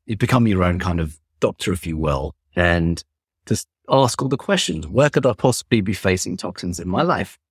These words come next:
Where in the environment might they be coming? So that's environmental. Then there's the internal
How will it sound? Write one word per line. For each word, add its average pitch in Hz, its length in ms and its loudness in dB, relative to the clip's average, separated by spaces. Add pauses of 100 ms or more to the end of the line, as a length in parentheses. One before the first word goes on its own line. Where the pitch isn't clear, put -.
(280)
Where 107 280 4
in 104 80 4
the 98 100 6
environment 87 640 0
might - 220 -10
they - 120 -14
be - 100 -16
coming? - 260 -18 (300)
So 135 160 0
that's 190 200 2
environmental. 101 720 2
Then 113 160 2
there's 123 180 4
the 117 200 0
internal 113 640 2